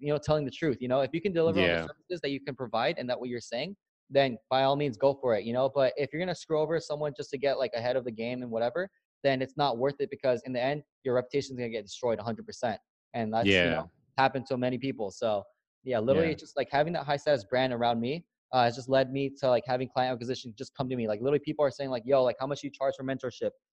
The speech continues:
Speaker 1: How much do you charge for scaling a business? How much do you charge for this and that?" And it just keeps on going forever. And since
Speaker 2: Yeah.
Speaker 1: I, and I'll tell you this too, especially since my niche that I carved myself into is networking, I literally have a bunch of different opportunities that I'm connected to now because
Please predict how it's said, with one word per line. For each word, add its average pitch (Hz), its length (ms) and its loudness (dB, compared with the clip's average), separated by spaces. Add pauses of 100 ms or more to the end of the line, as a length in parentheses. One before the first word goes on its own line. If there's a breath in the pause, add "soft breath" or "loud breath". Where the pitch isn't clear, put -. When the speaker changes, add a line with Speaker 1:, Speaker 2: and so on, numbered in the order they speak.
Speaker 1:
How 135 80 -2
much 143 160 -4
do 156 80 -6
you 147 60 -8
charge 143 220 -6
for 135 100 -8
scaling 135 300 -4
a 120 40 -6
business? 117 320 -4
How 123 80 -6
much 135 140 -8
do 151 80 -6
you - 40 -8
charge 139 280 -2
for 135 120 -8
this 135 200 -4
and 131 120 -8
that?" 123 200 0
And 120 160 -6
it 127 100 -10
just - 140 -18
keeps 165 160 -6
on 135 100 -4
going 117 240 -2
forever. 95 320 -4 (320)
And 95 220 2
since 87 160 0
Speaker 2:
Yeah. - 80 -6
Speaker 1:
I, - 40 -8 (140)
and 143 120 -2
I'll 147 180 -2
tell 175 100 -4
you - 40 -4
this 160 180 -8
too, 147 240 0 (360)
especially 170 380 -2
since - 280 -8
my 135 100 -6
niche 127 480 -4
that 117 100 -2
I 123 80 0
carved 127 240 -2
myself 135 320 -4
into 160 400 -4
is 120 180 -2
networking, 156 580 -4 (440)
I 151 140 6
literally 196 260 6
have 190 160 6
a 156 80 6
bunch 156 280 4
of 151 120 0
different 160 300 2
opportunities 147 480 -2
that 135 140 2
I'm 131 240 0
connected 135 360 -2
to 123 120 -4
now 123 300 2
because 135 360 0